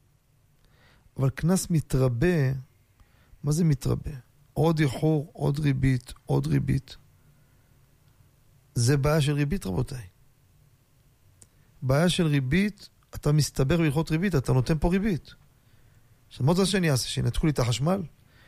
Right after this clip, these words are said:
אז קודם כל שמאזינים וידעו, הגיע התשלום, תזדרזו לשלם.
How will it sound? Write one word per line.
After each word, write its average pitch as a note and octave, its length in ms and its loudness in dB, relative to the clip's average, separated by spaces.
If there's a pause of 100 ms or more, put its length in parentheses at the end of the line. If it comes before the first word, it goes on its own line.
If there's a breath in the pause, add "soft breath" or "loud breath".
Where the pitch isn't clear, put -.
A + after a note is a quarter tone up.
(140 soft breath)
אז - 60 -18
קודם B3+ 200 0
כל B3+ 100 2
שמאזינים F3+ 500 2
וידעו, C#3+ 340 0 (420 soft breath)
הגיע D#3 280 2
התשלום, F3+ 460 -2
תזדרזו C#3+ 420 0
לשלם. A#2+ 400 -2